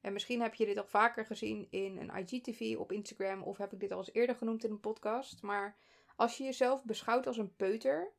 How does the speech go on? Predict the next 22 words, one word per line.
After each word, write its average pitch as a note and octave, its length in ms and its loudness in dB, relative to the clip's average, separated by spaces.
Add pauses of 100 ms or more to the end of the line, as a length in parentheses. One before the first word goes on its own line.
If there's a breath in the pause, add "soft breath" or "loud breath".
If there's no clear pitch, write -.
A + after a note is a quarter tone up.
(140)
op G3+ 180 2
een G3 160 0
vlak A3 420 2 (320)
omdat G3+ 340 0
je G#3 80 2
daar F#3 200 4
nog F#3+ 180 -4
niet G#3 160 -4
zo F#3+ 80 -2
goed G3+ 280 -4
in A3+ 100 2
bent, B3 240 -2
dus F#3+ 160 -6
bijvoorbeeld, F#3 720 -6 (300 soft breath)
hè, G#3+ 100 0
het A3+ 160 2
ondernemen G#3 640 0
of G3 160 -4
een F#3+ 80 -4
nieuw G3 180 -2
businessidee G3+ 640 2
uitrollen, G3 640 0